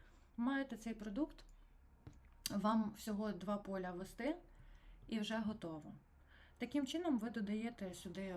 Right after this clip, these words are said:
продукти, скільки вам треба. А якщо, наприклад, ви допустили помилку, можна відредагувати, так? Тобто ціна, наприклад, інша.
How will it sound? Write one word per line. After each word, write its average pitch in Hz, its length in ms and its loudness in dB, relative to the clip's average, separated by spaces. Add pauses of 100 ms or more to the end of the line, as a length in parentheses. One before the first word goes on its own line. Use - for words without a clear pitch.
продукти, 214 460 -2
скільки 269 380 -2
вам 233 220 0
треба. 208 540 0 (160)
А 185 520 -2 (520)
якщо, 208 300 0
наприклад, 208 680 0 (680)
ви 202 160 2
допустили 196 520 -2
помилку, 180 540 0
можна 180 300 -4
відредагувати, 180 960 -6
так? 196 260 -6
Тобто 175 340 -12
ціна, 175 300 -4
наприклад, 175 460 -8 (100)
інша. 165 440 -8